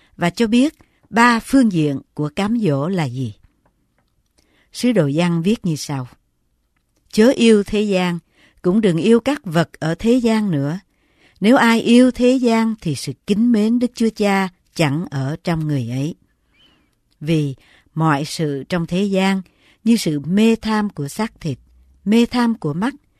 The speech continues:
và sự kiêu ngạo của đời, đều chẳng từ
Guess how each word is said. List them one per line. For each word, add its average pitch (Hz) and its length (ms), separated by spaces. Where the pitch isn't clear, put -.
và 180 120
sự 175 180
kiêu 247 180
ngạo 160 320
của 160 180
đời, 147 320
đều 165 320
chẳng 156 360
từ 147 180